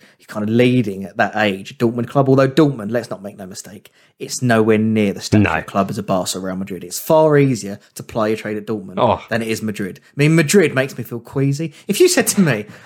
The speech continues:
Speaker 1: "Where would you like to go and play a trade, Adam?" You know, where would you struggle with? Um,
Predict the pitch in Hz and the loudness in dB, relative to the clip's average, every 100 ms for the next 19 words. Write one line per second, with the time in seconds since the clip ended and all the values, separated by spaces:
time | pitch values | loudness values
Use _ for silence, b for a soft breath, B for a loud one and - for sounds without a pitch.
0 | B - 175 185 156 175 147 151 143 139 | B 2 6 6 4 2 2 2 0 2
1 | 151 131 127 135 123 110 98 101 117 - | 2 2 2 0 0 -2 -6 -10 -12 -4
2 | 131 104 113 127 123 117 113 - 120 104 | 0 0 2 4 4 2 -2 -2 0 0
3 | 101 104 - - 113 107 110 110 110 | -6 -10 -10 -4 0 2 2 -2 -8